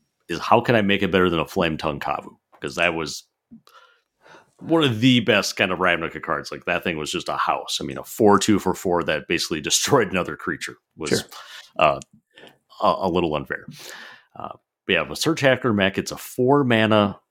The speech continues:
Speaker 1: artifact vehicle. It's actually a five five menace, which I <laughs> honestly sometimes forget. So it's a pretty good power. Uh, but when it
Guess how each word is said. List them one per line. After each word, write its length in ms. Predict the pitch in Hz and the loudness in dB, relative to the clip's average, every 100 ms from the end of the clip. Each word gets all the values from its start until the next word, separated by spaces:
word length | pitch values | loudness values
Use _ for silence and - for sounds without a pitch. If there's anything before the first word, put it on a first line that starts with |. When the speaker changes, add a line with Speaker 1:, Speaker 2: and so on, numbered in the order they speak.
| - | 0
Speaker 1:
artifact 440 | 90 95 104 95 | 2 4 2 0
vehicle. 480 | 80 80 78 80 80 | 2 2 2 -2 -2
It's 140 | 90 87 | -4 -2
actually 260 | 107 233 | -2 0
a 60 | 175 | -2
five 360 | - 92 110 127 | 2 2 4 4
five 340 | 117 104 76 | 4 4 2
menace, 420 | 87 90 - - | -2 -2 -4 -6
which 180 | 78 - | -6 -6
I 140 | 80 80 | -4 -2
<laughs> 60 | - | 0
honestly 320 | 90 92 95 | 2 2 0
sometimes 240 | - 85 - | 0 -4 -4
forget. 380 | 73 82 67 - | -6 -4 -4 -8
So 160 | - 82 | -4 -2
it's 200 | - - _ _ - | -4 -12 _ _ -8
a 100 | 92 | -6
pretty 200 | - 117 | 2 4
good 140 | 92 - | 4 4
power. 340 | 87 71 67 _ - - - - - | 2 2 -6 _ -20 -20 -20 -20 -8
Uh, 160 | 73 65 | -6 -6
but 80 | 87 | -6
when 120 | 85 | -8
it 120 | 82 | -10